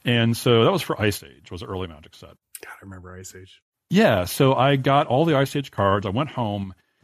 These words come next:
Speaker 1: and I, 'cause I knew I had to focus someplace, and I just, I just sat down and thought through, like, "Okay, here's what I know about Ice Age, given, like, the names of the cards and the artwork we have in progress." Um, there's not a whole lot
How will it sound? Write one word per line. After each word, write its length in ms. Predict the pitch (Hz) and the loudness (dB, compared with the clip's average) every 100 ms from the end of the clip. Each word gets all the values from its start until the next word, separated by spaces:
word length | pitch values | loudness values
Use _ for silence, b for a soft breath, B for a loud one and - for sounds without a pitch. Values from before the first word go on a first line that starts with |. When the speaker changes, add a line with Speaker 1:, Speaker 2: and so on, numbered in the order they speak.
| _ | _
Speaker 1:
and 100 | 117 | -2
I, 60 | 110 | -2
'cause 160 | 107 110 | 0 -2
I 20 | |
knew 100 | 113 | 0
I 80 | 110 | 0
had 100 | 107 | 0
to 60 | |
focus 300 | - 110 - | -2 -4 -6
someplace, 600 | - 85 - 82 85 - - | -12 -12 -6 -6 -8 -14 -8
and 140 | 113 | -4
I 120 | 101 | -2
just, 340 | 95 123 117 - _ | -2 -6 -6 -12 _
I 100 | - | -6
just 200 | 104 113 | -4 -4
sat 200 | - 139 | -2 -2
down 180 | 147 117 | 0 -4
and 140 | 107 - | -6 -8
thought 220 | 98 - _ | -8 -8 _
through, 340 | 107 107 104 | -10 -8 -2
like, 240 | 95 101 | 0 0
"Okay, 480 | 113 113 90 76 80 _ _ _ _ | 0 -4 -4 -18 -20 _ _ _ _
here's 260 | - 151 175 | 0 2 4
what 160 | 185 | 2
I 120 | 190 180 | 2 2
know 500 | 208 233 107 104 147 | 2 4 4 4 2
about 220 | 110 101 | 2 2
Ice 260 | 92 92 | 0 -4
Age, 320 | 85 85 113 110 | -6 -8 -8 -6
given, 300 | 101 101 98 | -6 -4 -6
like, 160 | 92 | -6
the 80 | 92 | -6
names 240 | 82 87 | -12 -14
of 60 | 82 | -18
the 60 | _ | _
cards 460 | - 123 120 117 | -6 -2 0 -2
and 80 | 98 | -6
the 60 | - | -20
artwork 300 | 143 113 - | -16 -14 -8
we 100 | 98 | -4
have 160 | 107 | -4
in 100 | 101 | -4
progress." 580 | 95 98 95 95 92 - _ _ _ _ _ - | -8 -6 -6 -8 -10 -14 _ _ _ _ _ -2
Um, 420 | 104 95 95 98 | 0 0 -4 -8
there's 160 | 107 101 | -4 0
not 200 | 107 120 | 2 2
a 60 | |
whole 260 | 101 110 117 | 0 -4 0
lot 360 | 110 110 110 | 2 4 2